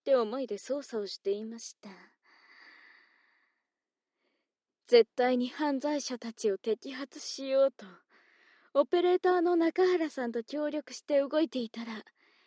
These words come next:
敵に捕まってしまったんです。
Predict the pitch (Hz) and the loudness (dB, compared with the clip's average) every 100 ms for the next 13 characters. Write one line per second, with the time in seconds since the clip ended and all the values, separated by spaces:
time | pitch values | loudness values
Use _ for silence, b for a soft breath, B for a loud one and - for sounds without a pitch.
0 | b b b - 190 - 202 196 - - | b b b 4 4 4 -8 -8 -8 -8
1 | 214 214 - 220 226 233 - 240 233 196 | -8 -8 -12 -8 -6 -6 -8 -10 -10 -12
2 | - - | -20 -20